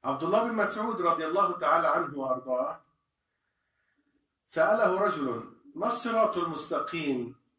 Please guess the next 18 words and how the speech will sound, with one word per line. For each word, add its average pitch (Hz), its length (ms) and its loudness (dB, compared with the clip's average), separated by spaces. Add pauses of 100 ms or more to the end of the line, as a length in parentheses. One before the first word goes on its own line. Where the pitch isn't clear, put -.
(300)
يا 131 140 -2
عبد 117 240 -4
الله؟" 117 460 -4 (1500)
قال: 160 340 6
"تركنا 165 540 2
محمد 143 600 -2
صلى 123 320 -4
الله 131 480 -2
عليه 135 340 -4
وسلم 139 580 -6
في 127 360 -12
أدناه". 120 400 -10 (1200)
ما 131 80 -6
معنى 151 300 2
أدناه؟ 151 220 -4
يعني 156 180 -4
في 139 200 -6
بدايته. 135 640 -4